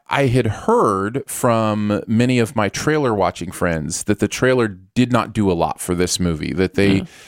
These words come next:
Speaker 1: had low expectations based on the trailer. And I think some of that bled over into me a little bit, even though I didn't watch the trailer,
Speaker 2: Yeah.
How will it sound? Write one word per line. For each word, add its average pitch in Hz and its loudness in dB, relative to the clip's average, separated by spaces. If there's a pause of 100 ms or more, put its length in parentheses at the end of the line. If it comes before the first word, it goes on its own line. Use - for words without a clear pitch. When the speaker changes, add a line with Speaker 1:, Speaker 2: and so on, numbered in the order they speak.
(140)
Speaker 1:
had 107 4
low 107 2
expectations 98 -4
based 85 -4
on 90 0
the 95 0
trailer. 165 2
And 95 -2
I - -2
think 247 -6
some 180 0
of 151 2
that 101 2
bled 107 0
over 143 0
into 101 -6
me 98 0
a 92 2
little 147 0
bit, 90 -2
even 92 0
though 90 2
I 85 2
didn't 85 -2
watch 165 0
the 101 -2
trailer, 78 0
Speaker 2:
Yeah. 170 2